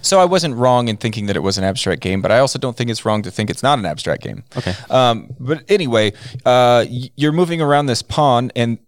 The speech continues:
Speaker 1: in front of the pawn is pieces, like polyomino style pieces, and you could, you could buy the three in front of it, and then you're gonna move that pawn to the, the space that you bought it from. And you're buying this with buttons and time. And the time makes you move on this track,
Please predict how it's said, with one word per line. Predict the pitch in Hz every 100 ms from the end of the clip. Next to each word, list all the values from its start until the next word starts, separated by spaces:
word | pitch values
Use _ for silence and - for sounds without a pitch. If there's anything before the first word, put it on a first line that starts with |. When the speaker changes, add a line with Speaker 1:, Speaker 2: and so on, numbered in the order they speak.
| _
Speaker 1:
in | 139 117
front | - 170
of | 127
the |
pawn | 104 127 123 123 -
is | 110 - _
pieces, | - 147 - 101
like | 101 101
polyomino | 120 127 123 123 107
style | - 113 101
pieces, | 120 117 135 131
and | 104
you | 120
could, | 120 104 - - - -
you | 143
could | 139 117
buy | 123 127
the | 101
three | - - 147 165 147 117 -
in | 104
front | - 139 135
of | 104
it, | 101 -
and | 107
then | 110
you're | 107
gonna | 101
move | 107 123 113
that | 110 -
pawn | 113 107 98 92
to | - 139 120
the, | 107 95 -
the | 101
space | - - 110 -
that | 101
you | 101
bought | 95 92 95
it | -
from. | - 67 - - - - - - - - - -
And | 165 151
you're |
buying | 117 127 135 147 127
this | 117 113 -
with | 104 113
buttons | 110 117 151 156 -
and | 107 92
time. | - 131 104 71 65 - _
And | 117
the | 104
time | - 175 185 151
makes | 131 120
you | 113
move | 127 131
on | 117
this | 104 98
track, | - - 139 113 -